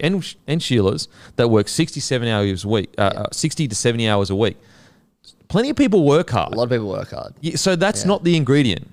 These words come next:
Speaker 1: You know what I'm saying?
Speaker 2: Yeah.
Speaker 1: Like, that's not the ingredient. Of course, of course you have to work hard, and of course that's a good thing. And yes, I've worked really hard and I've sacrificed. I think it's not re-, the, the, the difference is usually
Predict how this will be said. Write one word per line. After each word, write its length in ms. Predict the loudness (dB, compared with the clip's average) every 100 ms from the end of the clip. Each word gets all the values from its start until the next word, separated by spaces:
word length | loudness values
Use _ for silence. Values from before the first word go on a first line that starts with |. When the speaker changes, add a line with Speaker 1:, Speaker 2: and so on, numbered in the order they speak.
| -4
Speaker 1:
You 140 | 0
know 80 | 2
what 80 | 0
I'm 60 |
saying? 360 | 0 0 0 -2
Speaker 2:
Yeah. 140 | 0 0
Speaker 1:
Like, 300 | 0 -2 -2
that's 240 | -2 -2
not 240 | -2 -2 0
the 180 | 0
ingredient. 460 | 0 2 2 2 0
Of 220 | -2 -2
course, 540 | -2 2 2 2 -4 -10 _ _ _ _ _ _ _ -6
of 160 | -6 -2
course 400 | 2 2 2 -2
you 80 |
have 160 | -2 -2
to 80 | -2
work 300 | 2 2 2
hard, 260 | -2 -2
and 180 | -2 -4 -4
of 140 | -6
course 340 | 0 2 2 0
that's 260 | -2 -2
a 40 | -6
good 340 | -2 2 2
thing. 380 | 0 -8 -8 -10 -18 -20 -20 _
And 400 | 0 2 2 -2 -8 -4
yes, 320 | 0 0 0
I've 180 | -2 0
worked 280 | 2 2 2
really 200 | 0 2
hard 260 | 2 0 0
and 100 | -2
I've 120 | -2
sacrificed. 600 | -4 -2 -4 -4 -2 -2
I 80 | 0
think 240 | -2 -2 -6 -20 -20 -18 -8
it's 160 | -4 -2
not 120 | 0
re-, 140 | 0 -2
the, 320 | -8 -12 -6
the, 200 | -2 -2 0
the 120 | 0
difference 420 | 2 0 -2 -2
is 400 | 0 0 -4 -10 -16 _ _ _ _ _ _ -2
usually 640 | 4 4 2 0 -2 -6